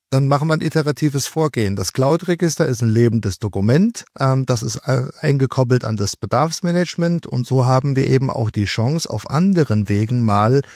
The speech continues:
neue Produkte ins Unternehmen zu bekommen, vielleicht auch alte abzulösen, damit auch Kosten zu sparen, vielleicht auch I T Supportkosten zu sparen.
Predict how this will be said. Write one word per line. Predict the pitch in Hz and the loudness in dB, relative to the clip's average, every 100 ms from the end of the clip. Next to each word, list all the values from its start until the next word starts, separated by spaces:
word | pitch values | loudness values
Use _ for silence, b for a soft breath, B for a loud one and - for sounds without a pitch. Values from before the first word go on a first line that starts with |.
| B - | B -2
neue | 110 127 135 | 2 4 2
Produkte | - 120 117 - | 0 -4 -4 -2
ins | 113 | -2
Unternehmen | - 110 104 101 104 | -2 -2 0 0 0
zu | - 98 | -2 -6
bekommen, | 92 120 139 190 240 _ | -4 0 2 2 -2 _
vielleicht | - 101 92 92 - | -4 0 2 0 -2
auch | 92 - | -4 -2
alte | 95 90 - | -2 -2 -2
abzulösen, | 127 - - 151 151 160 180 208 - | -4 -2 -2 0 2 0 -2 -6 -6
damit | - 92 98 - | -4 -2 -4 -8
auch | 90 | -12
Kosten | - 139 - - | -2 -2 -2 -8
zu | 143 151 | -6 -6
sparen, | - 143 143 156 B B | -2 0 0 -2 B B
vielleicht | - 98 95 - | -4 -2 -2 -4
auch | 95 - - | -6 -6 -8
I | 92 | -8
T | - 135 147 156 - _ | -2 2 2 2 -2 _
Supportkosten | - 104 - 117 143 - 151 147 - - | -10 -8 -2 0 0 -2 -4 -4 -8 -10
zu | 147 | -8
sparen. | - 143 139 165 | -6 -4 0 0